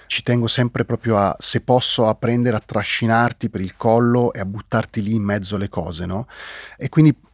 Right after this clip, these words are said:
era un modo per iniziare. Quando hai, quando devi partire con una serie, quando devi f-, strutturare una serie, devi subito partire forte, devi subito partire con un contenuto forte, perché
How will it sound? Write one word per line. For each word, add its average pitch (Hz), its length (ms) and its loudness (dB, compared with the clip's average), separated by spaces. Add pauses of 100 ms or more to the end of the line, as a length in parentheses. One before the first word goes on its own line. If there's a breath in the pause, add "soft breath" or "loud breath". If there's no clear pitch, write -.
(100)
era 131 340 6
un 127 140 2
modo 123 320 4
per 123 100 -2
iniziare. 107 380 0
Quando 120 280 2
hai, 127 320 6 (280 loud breath)
quando 107 200 -4
devi 131 140 6
partire 123 340 2
con 113 120 0
una 110 100 2
serie, 104 220 -4
quando 104 160 -2
devi 117 160 0
f-, - 80 -8 (160)
strutturare 127 680 2
una 101 140 -2
serie, 90 480 -6 (320)
devi 107 180 -4
subito - 480 0
partire 107 320 -4
forte, - 400 -6
devi 90 120 -8
subito 104 300 -6
partire 107 300 -6
con 104 140 -4
un 101 100 -4
contenuto 120 560 -2
forte, 113 420 -2
perché 98 380 -4